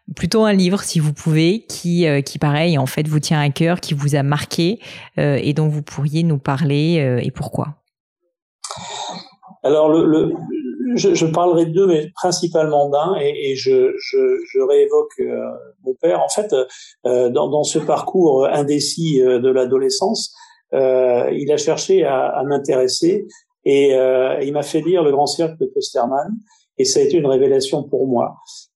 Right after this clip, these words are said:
Speaker 2: Euh, alors c'est un récit qui est, qui est guerrier parce que c'est le, le récit d'un pilote de chasse pendant la Deuxième Guerre mondiale. Et ça a été pour moi,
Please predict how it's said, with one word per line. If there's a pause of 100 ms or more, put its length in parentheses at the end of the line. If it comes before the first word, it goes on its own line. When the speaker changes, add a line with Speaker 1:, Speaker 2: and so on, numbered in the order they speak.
Speaker 2:
Euh,
alors
c'est
un
récit
qui
est,
qui
est
guerrier
parce
que
c'est
le,
le
récit
d'un
pilote
de
chasse (140)
pendant
la
Deuxième
Guerre
mondiale. (420)
Et
ça
a
été
pour
moi,